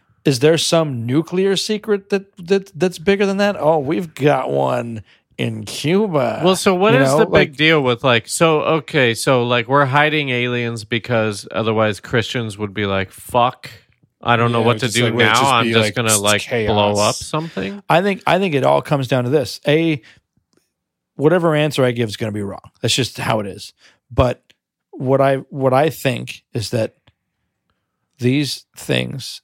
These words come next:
Speaker 1: have attacked their nuclear weapons, and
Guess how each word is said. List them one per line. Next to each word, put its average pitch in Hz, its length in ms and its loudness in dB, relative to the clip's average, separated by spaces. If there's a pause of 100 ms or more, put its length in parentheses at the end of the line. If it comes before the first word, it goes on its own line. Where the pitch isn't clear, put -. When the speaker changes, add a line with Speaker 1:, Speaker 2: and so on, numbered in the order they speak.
Speaker 1:
have 123 280 -6
attacked 131 640 -6
their 120 220 -4
nuclear 120 440 -4
weapons, 101 600 -10 (840)
and 107 460 -4